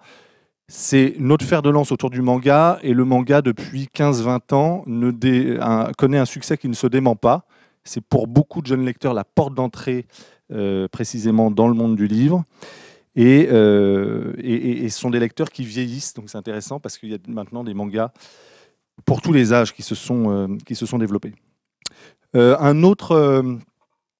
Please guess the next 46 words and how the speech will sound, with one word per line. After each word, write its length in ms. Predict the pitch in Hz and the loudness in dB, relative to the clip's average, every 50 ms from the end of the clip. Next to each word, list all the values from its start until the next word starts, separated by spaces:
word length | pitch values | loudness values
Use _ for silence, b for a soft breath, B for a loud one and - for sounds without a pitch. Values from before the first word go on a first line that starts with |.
| - 90 - 175 | -18 -16 -6 -2
un 200 | 143 127 131 139 | 2 4 4 4
autre 140 | 151 143 | 4 2
secteur 560 | - - 147 - - - 147 147 143 139 - - | 2 0 0 0 2 2 4 4 4 2 0 -4
qui, 300 | - - 127 117 117 117 | -10 -8 -4 -2 0 0
euh, 100 | 113 107 | 0 0
ne 80 | 110 | 0
connaît 240 | 110 - 127 123 117 - _ _ _ _ _ _ _ _ _ | -2 -2 0 0 -2 -4 _ _ _ _ _ _ _ _ _
quasiment 340 | - 151 139 143 151 147 131 | 2 2 2 2 2 0 2
pas 100 | - 131 | 2 0
la 80 | 120 | 0
crise, 380 | 117 - - 143 139 156 175 165 | -2 -4 -4 -4 -2 -2 -2 -2
ce 320 | - - - - - - | -4 -8 -10 -8 -6 -6
sont 160 | - - 139 131 | -6 -4 -2 -2
les 80 | 123 | -2
comics, 420 | - - 143 131 135 143 - - - - - - - - - | 0 0 0 2 2 0 -4 -6 -8 -10 -10 -12 -14 -16 -12
avec, 400 | - 120 110 107 117 117 - - | -8 -6 -4 -2 -2 -4 -4 -4
euh, 140 | - 120 120 | -2 -2 0
Urban 320 | 139 139 139 131 139 135 131 | 2 0 0 2 0 0 0
Comics 380 | - - 127 127 131 139 - - - - | 0 -2 -2 0 -2 -4 -6 -10 -18 -16
qui 240 | - 120 113 113 120 | -10 -6 -2 0 0
est, 120 | 123 127 117 | 0 2 0
euh, 140 | 101 98 90 - _ _ _ - | 0 -2 -4 -8 _ _ _ -2
au 120 | 131 131 | 0 0
sein 360 | - - - - 147 143 143 | 0 -2 -2 -2 0 0 0
de, 300 | 131 120 110 110 107 113 | 0 2 2 2 0 0
de 120 | - 117 113 | -2 -2 -2
Dargaud, 500 | 110 120 107 113 110 110 127 131 135 135 | -2 -2 -2 -4 -4 -2 0 2 2 2
le 140 | 120 113 127 | 2 2 2
label, 480 | 131 127 120 117 120 123 127 123 110 | 2 2 0 2 0 2 2 2 0
euh, 140 | 98 95 95 87 b b b b b - | -2 -2 -4 -6 b b b b b -16
dédié 540 | 117 101 117 117 110 107 113 123 127 131 123 | -6 -2 -2 -2 -2 -2 -2 0 2 4 4
aux, 140 | 110 101 101 | 2 2 0
aux 140 | 120 123 113 | 0 -2 -4
super-héros, 680 | - - 113 - 123 113 110 110 101 110 123 139 156 - b b b b b - | -6 -6 -4 -4 -2 -2 0 0 2 4 4 4 2 0 b b b b b -8
et 40 | 110 | -4
en 60 | 101 | -2
particulier 300 | - 110 - - - 131 | -2 -4 -2 -2 -2 -2
aux 40 | 117 | -2
super-héros 520 | - 117 123 113 107 110 107 117 131 131 | -2 -2 -4 -2 -2 0 0 2 2 0
issus 300 | 120 110 - - - 131 | 0 -2 -6 -8 -2 0
de 80 | 117 113 | 2 2
l'univers 440 | 110 107 107 107 104 120 131 131 | 2 2 0 0 0 0 0 0
de 80 | 117 113 | -2 -4
D 180 | - 98 117 123 | -8 -8 -8 -10
C 200 | - - 151 131 | -10 -10 -6 -4
Comics, 340 | - 123 110 120 123 - | -2 -2 -2 -2 -4 -6